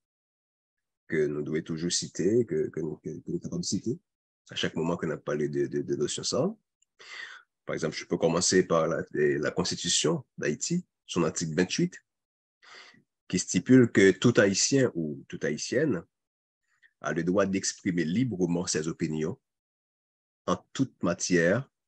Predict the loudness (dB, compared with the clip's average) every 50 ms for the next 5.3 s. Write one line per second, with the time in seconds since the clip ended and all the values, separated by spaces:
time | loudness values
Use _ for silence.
0 | _ _ _ _ 2 4 4 6 4 4 4 4 4 6 4 4 4 0 0 0
1 | 0 2 2 2 2 0 -4 -8 -12 _ _ _ _ _ _ _ _ _ _ _
2 | _ _ _ _ _ -18 -16 -14 -14 -16 -16 -18 -20 _ _ _ _ _ _ _
3 | _ _ -4 -2 0 0 0 0 0 -2 -4 -6 -8 -10 -6 -6 -8 -4 -4 -4
4 | -2 -2 -4 -2 -4 -4 -4 -4 -4 -4 -4 -6 -4 -4 -4 -4 0 2 0 2
5 | 0 -2 -4 -6 _ -16